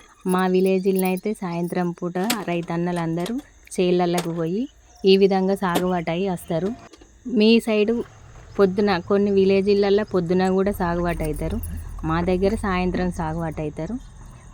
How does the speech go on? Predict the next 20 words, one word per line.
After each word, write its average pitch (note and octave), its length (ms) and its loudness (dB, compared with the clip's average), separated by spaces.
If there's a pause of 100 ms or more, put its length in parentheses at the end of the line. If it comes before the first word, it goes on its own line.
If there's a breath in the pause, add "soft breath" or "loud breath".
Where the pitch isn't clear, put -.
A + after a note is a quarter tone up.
మా G3+ 200 2
అమ్మ F#3+ 160 4
వాళ్ళైతే G3+ 560 0
ఎడ్ల F#3+ 220 2
నాగలితోటి F#3 640 0
అట్లా F3 320 -2 (340)
సాగుబాటు F3 520 -2
అయ్యిండ్రు. E3 420 -2 (1080)
మేమైతే G3+ 520 4
మాకున్నది F#3+ 760 6
ఇదిగా F3+ 280 4 (240)
ట్రాక్టర్ F3+ 580 2
కాబట్టి F3 440 2 (560)
మేము F#3+ 340 4
ఈ F3+ 120 6
విధంగా F3 480 2 (320)
ట్రాక్టర్ని F3+ 580 2
ఉపయోగించి E3 680 2 (960)
ఈ F#3 140 4
విధంగా F3+ 420 2